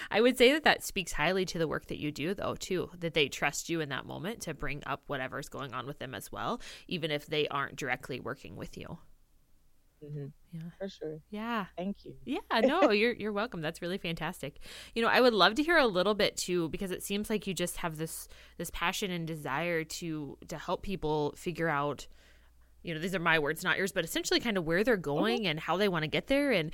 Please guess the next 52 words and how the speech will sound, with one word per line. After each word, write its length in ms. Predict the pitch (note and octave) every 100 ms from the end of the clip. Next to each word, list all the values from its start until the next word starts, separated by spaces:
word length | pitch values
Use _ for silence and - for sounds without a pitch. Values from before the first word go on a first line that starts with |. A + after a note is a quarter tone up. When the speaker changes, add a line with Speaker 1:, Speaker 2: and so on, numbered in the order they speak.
| - -
Speaker 1:
to 100 | -
be 100 | D#3+
able 140 | E3+ F3
to 100 | E3
really 260 | E3 D#3
find 320 | D#3 D3+ D#3+ D#3+
that 120 | -
passion. 380 | - D#3 - D#3
And 160 | -
so 100 | F#3+ -
I'm 200 | C4 C#4+
wondering, 260 | C4+ C4 -
is 100 | F3+
that 160 | C4
something 300 | - G#4+ F#4 C#4
that, 140 | A3
like, 160 | F3 E3+
inherently, 680 | F3+ F3 B3 B3 A3+ A3+
like, 200 | G3 D#3 -
as 260 | F3+ G3+ G3+
you 120 | G3
were 120 | F3+
a 60 | F3
child 360 | - D#3+ D#3+
even, 320 | D#3+ D#3+ D#3 D#3+ - - -
you 120 | E3
were, 140 | D#3+ D#3+
like, 300 | C#3 C#3 C3
going 300 | F#3 G3+ G3+
through 200 | G3+ F#3
life 220 | E3+ E3
thinking, 240 | F3 D#3+ D3
like, 140 | A#2
"How 140 | - F3
can 120 | F3+
I 40 |
help 220 | D#3 E3+ D#3+
other 140 | C3+
people?" 420 | - A#3 C4 F4+
Or 100 | -
is 120 | G3+ F3
this 140 | A#3+
something 400 | - A3 A3+ G3+
that 160 | E3+ -
has 240 | F3 E3
been 380 | E3 D#3+ D#3 D3+ -
newer 460 | F3 F#3 G#3 A#3+
to 160 | C4 C#4+
you 400 | C#4 C#4+ D#4 E4
that 80 | A3+
you've 160 | G3+ E3+
developed? 600 | E3 D#3 F#3+ E4 -